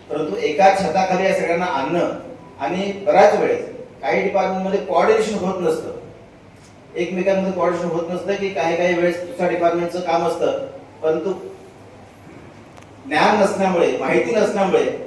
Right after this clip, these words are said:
ते रखडत जातं आणि काही काही वेळेस अतिकामामुळे सुद्धा, अ, विलंब होत जातो. आणि त्यामुळे मला वाटतं अशा प्रकारचा जो महसूल सप्ताहाच्या निमित्ताने जो उपक्रम आपण राबवत आहे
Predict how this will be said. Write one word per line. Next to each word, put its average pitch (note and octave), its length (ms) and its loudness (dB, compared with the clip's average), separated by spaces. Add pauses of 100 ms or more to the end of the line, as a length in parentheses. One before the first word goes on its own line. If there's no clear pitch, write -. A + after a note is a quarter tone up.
(240)
ते F#3+ 100 -2
रखडत G3 440 2
जातं - 400 4 (520)
आणि G3 420 0
काही F#3 220 2
काही G3+ 140 2
वेळेस G#3 420 0
अतिकामामुळे G3+ 600 0
सुद्धा, G3+ 300 0 (580)
अ, F3 40 -2 (520)
विलंब F3 260 0
होत - 220 2
जातो. - 360 -4 (220)
आणि D3+ 120 -12
त्यामुळे E3 300 4
मला F#3 200 4
वाटतं F#3 200 4
अशा F3+ 280 2
प्रकारचा F3 400 0
जो F3 480 -2 (300)
महसूल D3+ 420 0
सप्ताहाच्या E3+ 560 0
निमित्ताने F3 640 0 (180)
जो D#3 120 2
उपक्रम E3 340 0
आपण D#3 300 -2
राबवत C3+ 300 0
आहे E3+ 220 -2